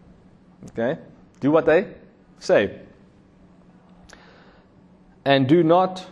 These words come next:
um, sorry, "but do not do according to their works, for they say and do not do." So what he's saying is they, they say what to do, which is right, but they don't do it.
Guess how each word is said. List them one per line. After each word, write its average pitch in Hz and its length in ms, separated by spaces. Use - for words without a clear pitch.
um, 127 380
sorry, 104 260
"but 139 260
do 185 140
not 220 240
do 139 420
according 151 380
to 147 100
their 123 140
works, 123 420
for 156 200
they 147 140
say 196 420
and 147 220
do 147 140
not 139 240
do." 107 200
So 143 200
what 147 120
he's 151 100
saying 170 220
is 135 140
they, 139 200
they 143 180
say 202 280
what 160 180
to 147 100
do, 127 160
which 123 140
is 117 120
right, 127 220
but 120 100
they 120 100
don't 127 160
do 110 140
it. 82 120